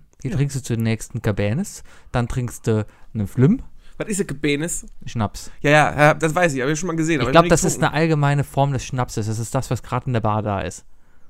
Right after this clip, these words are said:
Speaker 2: Äh, wat grad?
Speaker 1: Wat, wat, wat da ist. Kann auch sein, dass es total daneben, äh, aber ich google das jetzt nicht. Ich bin
Speaker 2: Nee,
Speaker 1: Kölner,
Speaker 2: nee,
Speaker 1: ich
Speaker 2: nee,
Speaker 1: sollte
Speaker 2: wir,
Speaker 1: das
Speaker 2: wir
Speaker 1: wissen.
Speaker 2: sind, wir sind ja, wir sind ja
Speaker 1: Richtig.
Speaker 2: gerade deswegen so geliebt, äh, weil wir halt so wenig Ahnung
Speaker 1: Richtig,
Speaker 2: haben.
Speaker 1: aber man sollte, genau, äh, ja, und Kölsch.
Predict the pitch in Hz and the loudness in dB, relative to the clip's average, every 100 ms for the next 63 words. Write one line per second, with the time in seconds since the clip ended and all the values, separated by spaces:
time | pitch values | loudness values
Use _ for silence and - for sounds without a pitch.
0 | - - - 131 127 - - 127 151 - | -20 -20 -6 -4 -4 -10 -8 -4 -4 -4
1 | 123 120 - 123 131 - 131 - 127 120 | -4 -4 -6 0 0 4 2 4 0 2
2 | 113 107 71 - - 165 165 147 151 143 | 2 2 0 -6 0 2 4 4 6 4
3 | 131 139 - 143 156 151 135 139 120 113 | 4 0 2 2 4 2 2 2 2 2
4 | 113 - - 156 156 147 151 123 110 113 | 0 -4 -6 2 2 2 2 2 0 -4
5 | - 107 113 151 165 156 139 139 147 147 | -6 -6 4 6 8 8 8 6 8 8
6 | 165 208 240 220 220 233 185 185 190 175 | 8 4 2 0 0 0 0 0 0 2
7 | 160 147 208 143 135 143 147 131 131 131 | 2 2 4 4 4 0 0 -2 0 0
8 | 131 143 - - - - 131 131 123 120 | 0 -2 -6 -14 -14 -14 -2 2 2 2
9 | 117 117 120 107 117 107 107 - - 127 | 0 -2 -2 -4 -6 -8 -8 -8 4 4
10 | - 101 101 - 143 147 139 131 131 139 | 4 -2 -4 2 6 8 6 8 6 6
11 | 135 - 143 143 107 110 131 131 127 123 | 2 2 4 6 6 4 6 8 8 10
12 | 120 120 117 117 117 117 113 117 156 - | 10 10 8 8 8 8 8 8 6 6
13 | - 117 - | 4 4 2